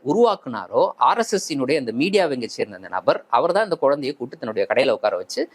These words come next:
அவங்க வீட்டுக்கு ஃபோன் பண்ணியிருக்கிறாரு. இந்த ரெண்டு பேர் வந்தாங்க பேசினாங்க அப்படின்றதுல கதையே கிடையாது. அப்போ இப்படி திட்டமிட்டு இந்த வேலையை செஞ்சிருக்கிறாங்க பாருங்க. ஒரு ஆர் எஸ் எஸ்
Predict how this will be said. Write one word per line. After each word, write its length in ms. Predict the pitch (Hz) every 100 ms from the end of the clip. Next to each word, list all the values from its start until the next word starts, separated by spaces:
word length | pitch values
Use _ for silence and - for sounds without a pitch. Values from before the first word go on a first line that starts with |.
| - _
அவங்க 200 | 131 131
வீட்டுக்கு 520 | 123 156 127 190 156
ஃபோன் 40 | 156
பண்ணியிருக்கிறாரு. 600 | 123 95 92 95 87 - - -
இந்த 180 | 165 165
ரெண்டு 260 | 151 170 175
பேர் 160 | 196
வந்தாங்க 480 | 151 170 170 160 185 147
பேசினாங்க 460 | 160 165 151 143 165
அப்படின்றதுல 420 | 135 135 123 120
கதையே 360 | - 113 160 175
கிடையாது. 380 | 113 101 98 - _
அப்போ 500 | 208 - - 240 381
இப்படி 240 | - 339 -
திட்டமிட்டு 500 | 220 - 285 247 262
இந்த 120 | 214
வேலையை 320 | 175 202 196
செஞ்சிருக்கிறாங்க 480 | 139 147 151 127 104
பாருங்க. 300 | 92 92 - - _ -
ஒரு 180 | 107
ஆர் 180 | 104 151
எஸ் 120 | 190
எஸ் 200 | 170 -